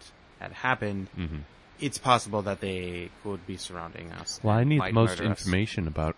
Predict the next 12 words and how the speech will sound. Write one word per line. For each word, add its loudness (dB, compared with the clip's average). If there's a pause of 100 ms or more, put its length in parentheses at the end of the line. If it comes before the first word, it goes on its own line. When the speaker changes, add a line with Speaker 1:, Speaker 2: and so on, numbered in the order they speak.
Speaker 2:
our -2
situation -4
so -8
I -6
can -8
make -10
a -14
calculated -8
Speaker 1:
You 0
read 2 (160)
the -4
mission -4